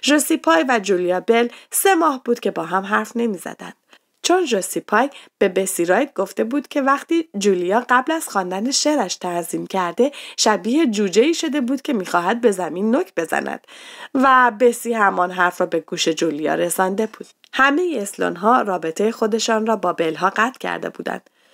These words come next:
چون بلها معتقد بودند اسلون‌ها نقش‌های زیادی را در برنامه به عهده گرفته بودند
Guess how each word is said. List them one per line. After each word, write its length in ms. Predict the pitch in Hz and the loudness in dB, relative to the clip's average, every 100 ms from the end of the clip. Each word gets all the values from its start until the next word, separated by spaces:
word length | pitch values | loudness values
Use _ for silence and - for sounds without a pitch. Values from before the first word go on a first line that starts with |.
| _ | _
چون 300 | - 370 311 | 4 4 4
بلها 340 | 202 196 214 | 2 2 0
معتقد 520 | 285 208 185 180 214 240 | 0 0 -4 -4 -4 -2
بودند 320 | 294 320 330 | 0 0 0
اسلون‌ها 520 | 208 196 185 175 190 | -2 -2 -2 -2 0
نقش‌های 640 | 277 247 190 - 220 269 311 | 0 0 -2 -4 -2 0 0
زیادی 500 | 202 185 233 330 233 | -2 0 2 2 0
را 100 | 190 | 0
در 180 | 190 | -2
برنامه 480 | 185 190 180 180 170 | -2 -2 -4 -6 -8
به 100 | 165 | -4
عهده 280 | 175 170 180 | -4 -6 -6
گرفته 400 | 185 170 165 180 | -4 -4 -6 -8
بودند 400 | 165 165 175 - | -6 -4 -6 -8